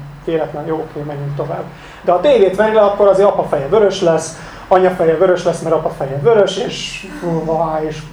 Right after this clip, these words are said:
értitek, azért komolyan vesszük az értékes dolgainkat, és ez így van rendjén. De hogy, ö, ezek lelki dolgokban is, ö, igazak, és valahogy úgy lehetne, ö, jól egy ilyen mérőt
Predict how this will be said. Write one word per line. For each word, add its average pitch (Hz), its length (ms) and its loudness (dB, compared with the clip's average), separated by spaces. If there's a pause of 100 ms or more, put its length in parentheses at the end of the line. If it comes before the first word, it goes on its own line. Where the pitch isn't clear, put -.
(320)
értitek, 196 380 0
azért 240 260 0
komolyan 165 400 0
vesszük 160 360 -2
az 170 100 -2
értékes 160 460 -4
dolgainkat, 147 560 -4
és 196 120 -6
ez 175 100 -4
így 160 160 -6
van 151 160 -4
rendjén. 147 420 -10 (1040)
De 202 140 6
hogy, 208 240 4
ö, 214 180 4 (920)
ezek 208 260 2
lelki 294 280 2
dolgokban 165 560 2
is, - 320 -6
ö, 170 200 4 (140)
igazak, 170 440 0
és 180 200 0 (280)
valahogy 214 380 2
úgy 226 140 -4
lehetne, 175 600 2 (680)
ö, 170 320 4 (1080)
jól 185 480 2 (100)
egy 180 160 -6
ilyen 170 120 2
mérőt 185 480 0